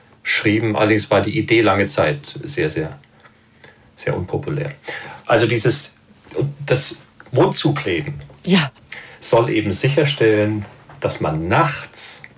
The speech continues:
Speaker 1: ähm, in einer gesunden Nasenatmung ist und nicht in die Mundatmung geht nachts. Was eben gerne passiert, wenn man, vor allem wenn man auf dem Rücken liegt, wenn man älter wird,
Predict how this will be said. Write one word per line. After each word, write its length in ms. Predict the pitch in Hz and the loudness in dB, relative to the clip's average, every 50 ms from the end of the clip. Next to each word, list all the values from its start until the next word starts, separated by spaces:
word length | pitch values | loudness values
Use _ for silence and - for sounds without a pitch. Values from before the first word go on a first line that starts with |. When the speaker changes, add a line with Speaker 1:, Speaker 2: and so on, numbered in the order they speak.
| - - - - - - - - | -20 -20 -20 -20 -20 -14 -8 -4
Speaker 1:
ähm, 360 | 90 87 87 87 82 80 85 - _ _ _ - _ - - _ _ - | -4 -2 -2 -4 -4 -6 -10 -14 _ _ _ -20 _ -20 -20 _ _ -4
in 100 | 113 104 | -2 0
einer 160 | 98 92 92 | 0 0 0
gesunden 520 | 90 90 87 92 101 123 131 135 - 104 90 | 0 0 0 0 0 0 0 0 -2 -2 0
Nasenatmung 760 | 92 95 - 143 143 - 104 - - - - - 90 92 95 | 2 2 2 2 2 0 0 0 0 0 0 -2 -4 -4 -4
ist 300 | - - - - - - | -2 -2 0 0 -2 -4
und 240 | - - - 98 - | -4 -6 -6 -4 -2
nicht 220 | 101 107 - - | -2 -4 -4 -4
in 100 | - 101 | -6 -6
die 80 | 98 92 | -4 -4
Mundatmung 680 | 98 98 104 131 147 143 - - - - - - 147 143 | -2 0 0 0 0 0 0 -2 -2 -4 -4 -6 -8 -8
geht 240 | 143 - 143 - - | -6 -6 -8 -6 -4
nachts. 380 | 139 - - - - - - - - - - - - - - - - - - - _ _ - | -4 -4 -4 -6 -8 -12 -16 -16 -18 -20 -20 -20 -20 -20 -20 -20 -20 -20 -20 -20 _ _ 0
Was 280 | 113 113 - - - | 0 0 0 -2 -6
eben 300 | - - 110 107 104 104 | -8 -8 -6 -6 -4 -2
gerne 240 | - 98 98 101 98 | 0 2 2 2 2
passiert, 460 | - - 80 - - - 127 139 143 - | 0 -2 -4 -2 0 0 0 0 0 0
wenn 80 | 95 | -2
man, 140 | 90 82 80 | -2 -2 -2
vor 140 | - - 92 | 0 0 0
allem 100 | 87 87 | 0 0
wenn 60 | 78 | -2
man 80 | - - | -2 -4
auf 100 | - - | -4 -4
dem 120 | 71 71 | -4 -2
Rücken 240 | - 127 139 - 127 | -2 -2 0 0 0
liegt, 360 | 110 107 117 110 - - - | 0 0 0 -2 -2 -6 -6
wenn 80 | - 151 | -2 -2
man 100 | - - | 0 2
älter 380 | - 98 113 113 - 107 101 | 2 2 2 4 2 0 2
wird, 280 | 104 98 98 98 - | 2 0 0 -2 -4